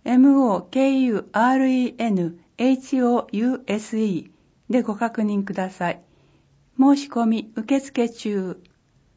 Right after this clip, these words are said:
双子ちゃん、三つ子ちゃん集まれ。日時、六月二十四日土曜、十時から十一時。親子で手形、足形、タペストリー作り。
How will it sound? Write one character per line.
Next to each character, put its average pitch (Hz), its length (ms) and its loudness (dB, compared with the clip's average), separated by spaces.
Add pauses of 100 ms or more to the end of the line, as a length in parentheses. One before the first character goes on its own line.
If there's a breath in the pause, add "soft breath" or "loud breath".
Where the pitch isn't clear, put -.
(1040)
双 302 320 0
子 285 160 4
ち 277 160 0
ゃ 247 140 2
ん、 - 120 -6 (100)
三 214 120 0
つ 262 160 -2
子 269 160 2
ち 262 160 -6
ゃ 240 100 0
ん 226 140 -6
集 214 240 -2
ま 220 220 2
れ。 175 200 -6 (920)
日 262 260 2
時、 190 380 -6
六 233 260 0
月 285 260 2
二 285 160 10
十 220 240 0
四 190 200 -2
日 208 260 0
土 214 160 -2
曜、 208 380 -2 (100)
十 294 260 4
時 262 200 -4
か 214 160 2
ら 190 100 0
十 240 260 0
一 226 300 -4
時。 180 240 -8 (1500)
親 285 260 2
子 208 180 -4
で 170 360 -4
手 247 140 -2
形、 277 440 0
足 220 280 -6
形、 220 500 -2
タ 220 140 -4
ペ 294 160 0
ス 294 100 -10
ト 269 160 -2
リ 233 200 -2
ー 214 40 -8
作 196 320 -8
り。 147 240 -8